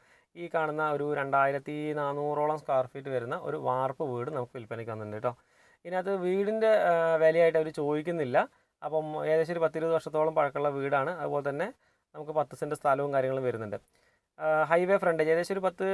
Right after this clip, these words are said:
പതിനഞ്ച് ഇരുപത് മീറ്ററിനടുത്ത് നമുക്ക് നല്ല ഹൈവേ ഫ്രണ്ടേജോട് കൂടിയിട്ടാണ് ഈ ഒരു പ്രോപ്പർട്ടി വന്നിരിക്കുന്നത് കേട്ടോ. അപ്പോൾ ഇത്, ആ, പറമ്പ്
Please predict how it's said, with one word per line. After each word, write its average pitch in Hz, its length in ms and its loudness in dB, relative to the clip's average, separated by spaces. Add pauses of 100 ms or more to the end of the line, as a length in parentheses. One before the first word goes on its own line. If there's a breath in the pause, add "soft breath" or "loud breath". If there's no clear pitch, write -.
പതിനഞ്ച് 180 300 0
ഇരുപത് 180 240 -2
മീറ്ററിനടുത്ത് 170 540 0
നമുക്ക് 156 180 0
നല്ല 156 340 2
ഹൈവേ 147 320 2
ഫ്രണ്ടേജോട് 143 600 0
കൂടിയിട്ടാണ് 139 340 -2
ഈ 135 120 -4
ഒരു 135 120 -6
പ്രോപ്പർട്ടി 127 400 0
വന്നിരിക്കുന്നത് 110 400 -8
കേട്ടോ. 123 100 2 (560 soft breath)
അപ്പോൾ 175 200 0 (180)
ഇത്, 190 140 -2 (260)
ആ, - 20 4 (500)
പറമ്പ് 160 300 8